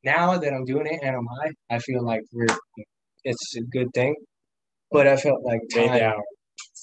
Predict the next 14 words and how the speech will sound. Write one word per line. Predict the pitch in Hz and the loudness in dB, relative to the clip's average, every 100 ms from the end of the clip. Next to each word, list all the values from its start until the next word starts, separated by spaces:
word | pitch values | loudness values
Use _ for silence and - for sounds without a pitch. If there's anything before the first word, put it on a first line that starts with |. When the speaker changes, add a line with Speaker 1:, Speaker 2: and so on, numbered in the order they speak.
| - _ _ _ | -20 _ _ _
Speaker 1:
it, | 120 120 - | -8 -6 -4
give, | 131 131 _ - | -4 -6 _ -2
give, | 135 147 139 135 | 0 0 -4 -12
you | 131 127 | -6 2
gotta | 135 131 | 4 4
give | 123 127 131 | 4 0 2
it, | 123 120 - | 0 -2 -6
like, | 107 104 _ _ - | -6 -6 _ _ 0
maybe, | 113 110 107 _ - | 0 0 -6 _ -14
like, | 101 | -12
fifty-five | - 113 - - 101 | -8 -8 -8 -12 -12
seconds. | - 95 - - - - _ _ _ - | -12 -14 -14 -20 -20 -20 _ _ _ 2
But | 139 139 | 4 4
Speaker 2:
Fifty-five. | 110 104 107 110 104 98 | 0 -8 -6 -6 -6 -10